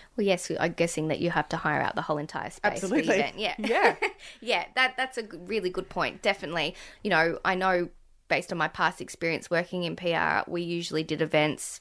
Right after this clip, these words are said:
Speaker 1: Tuesday, Wednesday, Thursday.
Speaker 2: Yeah.
Speaker 1: But now it's any day of the week. Monday's very popular with us. You know, we do a lot of events on Mondays and now Fridays as well.
Speaker 2: Mm.
Speaker 1: And it is, obviously,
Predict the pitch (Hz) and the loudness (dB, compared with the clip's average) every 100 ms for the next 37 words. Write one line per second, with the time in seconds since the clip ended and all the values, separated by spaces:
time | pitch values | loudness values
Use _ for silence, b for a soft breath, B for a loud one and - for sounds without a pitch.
0 | - - 170 156 143 147 160 143 - 165 | -12 -4 0 2 2 2 0 -4 0 0
1 | 175 - 311 359 147 131 165 156 165 208 | 2 0 0 -4 -10 -4 -4 -2 0 0
2 | 170 - - - - 156 165 160 143 135 | 0 -4 -12 -10 -4 -2 0 0 0 0
3 | 139 139 110 - 151 165 165 160 160 160 | 0 2 0 0 0 0 2 2 2 2
4 | 160 - 165 - 165 156 156 156 - - | 2 2 -2 0 -2 0 2 2 0 -8
5 | - 156 151 156 160 151 151 160 156 156 | -8 -4 -4 -2 -4 -4 0 0 0 -4
6 | 160 - - 160 165 202 202 - 165 165 | -6 -4 -4 2 4 4 2 -2 -4 -6
7 | 170 - 165 170 165 165 165 170 165 - | -4 0 2 2 -2 -4 -4 -2 -2 -4
8 | - 165 160 156 170 165 - - _ 185 | -10 -16 -6 -4 -4 -6 -14 -20 _ -4
9 | 165 156 - - 185 185 - - | -4 -6 -2 0 0 -2 -2 -4